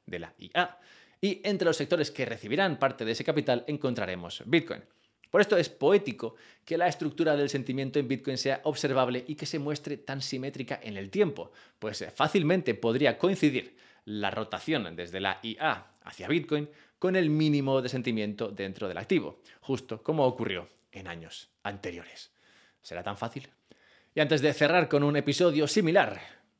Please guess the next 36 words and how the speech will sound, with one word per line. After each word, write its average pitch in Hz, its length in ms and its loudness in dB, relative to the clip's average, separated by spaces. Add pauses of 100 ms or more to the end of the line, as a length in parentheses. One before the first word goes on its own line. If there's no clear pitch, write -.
(580)
similar 107 360 -6
más 101 100 -6
o 117 60 -4
menos, 104 300 -6 (200)
<laughs> 135 240 -8
que 151 80 2
ocurrió 147 400 4 (400)
hace 139 240 0
once 180 300 4
siglos, 147 540 2 (220)
pues 123 200 0
déjame 139 260 0
comentarte 127 320 0
un 123 100 0
par 123 120 4
de 135 80 4
cosas. 151 260 2
La 131 60 4
primera, 131 240 2
que - 80 0
hay 120 80 4
una 120 120 -2
newsletter 127 320 0
y 123 40 0
te 123 80 -4
puedes 120 100 -2
suscribir 131 380 0
a - 20 4
ella, 131 140 4
y 135 60 0
si 127 40 -4
lo 135 80 2
haces 123 160 -2
recibes 123 300 0
un 120 120 2
mail 131 320 4